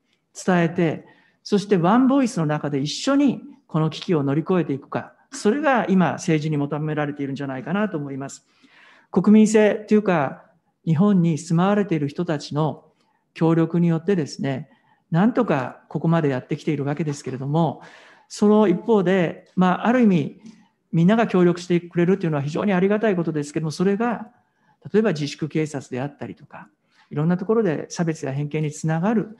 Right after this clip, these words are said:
そういったリスクにつながっているということも事実かと思います。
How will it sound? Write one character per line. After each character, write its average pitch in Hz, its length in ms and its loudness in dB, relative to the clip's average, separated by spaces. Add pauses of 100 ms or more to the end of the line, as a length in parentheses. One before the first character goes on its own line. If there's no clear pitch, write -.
(200)
そ - 200 -4
う - 20 2
い 180 40 0
っ - 40 -8
た 190 100 -2
リ 196 120 0
ス 202 80 -8
ク 196 60 -4
に 156 100 -2
つ 156 100 -8
な 160 100 -2
が 165 80 0
っ 165 80 -8
て 175 80 -2
い - 20 2
る 180 80 0
と 175 80 -6
い 175 40 -2
う - 20 -2
こ 170 100 -6
と 247 80 -6
も 214 160 0
事 156 160 -6
実 151 160 -12
か 175 120 -4
と 165 80 -8
思 139 180 -8
い 127 40 -12
ま 131 100 -8
す。 - 180 -16